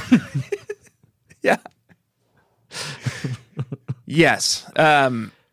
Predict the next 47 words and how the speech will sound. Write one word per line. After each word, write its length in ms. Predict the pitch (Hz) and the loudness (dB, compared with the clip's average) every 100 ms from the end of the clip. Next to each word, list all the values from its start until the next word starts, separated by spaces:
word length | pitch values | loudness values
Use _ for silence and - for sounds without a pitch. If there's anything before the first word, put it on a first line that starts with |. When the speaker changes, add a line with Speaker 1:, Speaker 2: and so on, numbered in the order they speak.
| _ _ - | _ _ 0
Speaker 2:
where 180 | 160 175 | 6 6
Speaker 1:
That's 140 | 180 | 6
Speaker 2:
are 20 | |
Speaker 1:
a 20 | - | 4
good 60 | |
Speaker 2:
we? 60 | 127 | 2
Speaker 1:
burn. 120 | 117 | 4
Speaker 2:
Oh, 40 | 196 | 6
yeah. 220 | 208 170 | 6 6
So, 160 | 208 | 4
Miss, 180 | 202 214 | 4 4
so 120 | 233 | 4
yeah, 200 | 220 175 127 | 6 6 4
Hugh, 260 | 190 202 | 2 0
Hugh 200 | 165 214 | 2 2
Grant 320 | 190 175 147 - | 4 4 4 0
is, 400 | 147 135 113 - - | -4 -4 -4 -6 -4
like, 200 | 117 - | -6 -6
peeping 300 | 110 101 95 | -10 -10 -12
on 140 | 92 | -12
them, 260 | - 90 - _ _ - | -12 -16 -18 _ _ -10
doing 320 | 120 98 95 | -10 -8 -2
Speaker 1:
Yeah. 180 | 143 101 - _ _ _ _ - | -2 -2 -6 _ _ _ _ -12
Speaker 2:
sex, 500 | - - - - - _ | -10 -12 -14 -18 -18 _
like, 300 | - - - | -14 -14 -10
several 380 | - - 117 110 | -4 0 0 0
Speaker 1:
Yes. 80 | - | -6
Speaker 2:
times. 540 | - 90 - - - _ _ - | -8 -8 -10 -18 -20 _ _ 0
There's 180 | 170 | 2
no 160 | 180 151 | 4 4
exit, 460 | 143 143 120 110 - | 2 -2 -4 -10 -6
so 120 | 123 | -6
he 40 | |
just 180 | 120 123 | -6 -6
has 180 | 117 104 | -6 -8
to 240 | 117 110 104 | -8 -10 -10
eventually 440 | 120 104 92 92 | -12 -12 -12 -14
just 160 | 95 104 | -12 -14
kind 160 | - 92 | -12 -16
of, 100 | 92 | -14
like, 260 | 92 90 | -14 -14
excuse 420 | - - - 101 87 | -14 -14 -12 -12 -12
himself 460 | 76 - - - | -12 -10 -10 -12
and 80 | - | -16
say, 160 | - 196 | -16 -14
like, 280 | - - - | -12 -10 -2
Speaker 1:
Yeah. 260 | 170 143 | 2 2